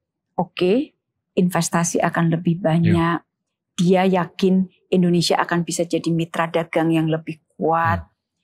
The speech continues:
Speaker 1: Dengan keindahan Indonesia, tourism akan semakin banyak. Itu nggak kehitung, nggak
Speaker 2: Ya.
Speaker 1: akan kehitung. Jadi, sekali lagi,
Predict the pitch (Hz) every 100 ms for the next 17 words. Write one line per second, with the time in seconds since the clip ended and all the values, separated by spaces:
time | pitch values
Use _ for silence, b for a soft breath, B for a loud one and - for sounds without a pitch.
0 | _ _ - 190 185 180 - 185 180 175
1 | 170 180 175 175 170 165 185 185 185 -
2 | 202 196 170 180 - - 170 170 160 160
3 | 165 151 151 156 196 - _ _ _ -
4 | 208 254 208 - - - - 147 _ -
5 | 135 - 160 - - 165 170 180 160 196
6 | 302 - - _ - - 185 175 160 160
7 | 180 156